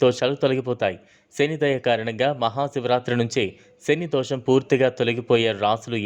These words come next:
ఏంటి అనేది ఇప్పుడు తెలుసుకుందాం. కర్కాటక రాశి వారికి గత రెండు సంవత్సరాలుగా అష్టమ శని దోషం ఏర్పడింది. మార్చి ఇరవై తొమ్మిదవ తేదీతో ఈ శని దోషం పూర్తిగా తొలగిపోతుంది.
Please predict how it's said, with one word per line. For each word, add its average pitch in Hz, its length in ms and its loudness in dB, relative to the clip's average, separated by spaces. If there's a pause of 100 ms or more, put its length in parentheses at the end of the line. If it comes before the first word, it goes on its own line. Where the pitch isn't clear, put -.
ఏంటి 120 300 -2
అనేది 107 240 -2
ఇప్పుడు 147 200 -4
తెలుసుకుందాం. 104 540 -4 (640)
కర్కాటక 170 460 0
రాశి 127 320 0
వారికి 113 420 -2
గత 117 140 0
రెండు 123 300 -2
సంవత్సరాలుగా 117 680 -2 (520)
అష్టమ 147 340 0
శని 131 260 -2
దోషం 117 360 2 (140)
ఏర్పడింది. 113 540 0 (360)
మార్చి 131 420 -2
ఇరవై 127 180 2
తొమ్మిదవ 127 400 2
తేదీతో 113 460 -2 (240)
ఈ 127 140 0
శని 123 280 -2
దోషం 127 320 2
పూర్తిగా 135 520 2
తొలగిపోతుంది. 120 760 -4